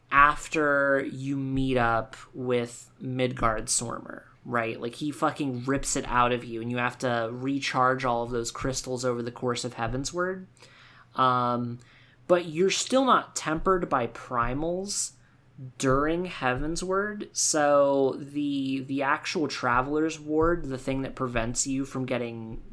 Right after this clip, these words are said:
uh, tempered, still exists on you, so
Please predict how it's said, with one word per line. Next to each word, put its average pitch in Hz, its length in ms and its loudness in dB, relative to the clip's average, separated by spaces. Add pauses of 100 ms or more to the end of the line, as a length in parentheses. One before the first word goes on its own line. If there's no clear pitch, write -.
(120)
uh, 113 400 -2
tempered, 147 640 -4 (420)
still 170 540 6
exists 151 880 0 (100)
on 180 300 0
you, 214 260 -4
so 151 460 0